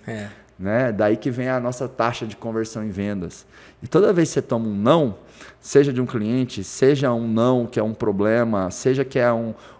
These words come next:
Speaker 2: uma, uma, uma adversidade que vem do, do teu concorrente copiando, tudo isso vai drenando energia, né?
Speaker 1: Sim.
Speaker 2: Então, tudo que a gente puder usar de recurso, como enobrecer as coisas, né? É, que vai ajudar a trazer energia, é extremamente válido.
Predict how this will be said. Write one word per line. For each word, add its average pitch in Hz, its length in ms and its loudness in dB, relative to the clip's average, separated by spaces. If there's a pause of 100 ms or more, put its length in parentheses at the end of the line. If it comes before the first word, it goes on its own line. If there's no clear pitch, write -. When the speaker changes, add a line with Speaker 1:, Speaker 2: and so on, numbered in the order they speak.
(100)
Speaker 2:
uma, 117 260 4
uma, 110 380 2
uma 104 260 0
adversidade 117 800 -2
que 120 80 -8
vem 113 180 -6
do, 110 180 -2
do 101 120 -8
teu 110 160 -8
concorrente 107 480 -8
copiando, 117 540 -6
tudo 139 200 -4
isso 135 140 -4
vai 139 100 2
drenando 139 480 -2
energia, 123 540 -2
né? 107 160 -6
Speaker 1:
Sim. - 240 -12 (280)
Speaker 2:
Então, 151 280 -4
tudo 330 200 -6
que - 80 6
a 392 40 12
gente 330 160 0
puder 151 260 4
usar 120 240 4
de 110 140 -2
recurso, 127 720 -2 (280)
como 120 240 -2
enobrecer 135 680 0
as 110 200 -2
coisas, 95 600 -6 (300)
né? 113 340 -2 (580)
É, 113 300 6
que 113 140 -4
vai 123 200 4
ajudar 123 380 0
a 160 40 -2
trazer 120 320 -4
energia, 113 680 -6
é 156 80 -8
extremamente 147 560 -6
válido. 87 340 -6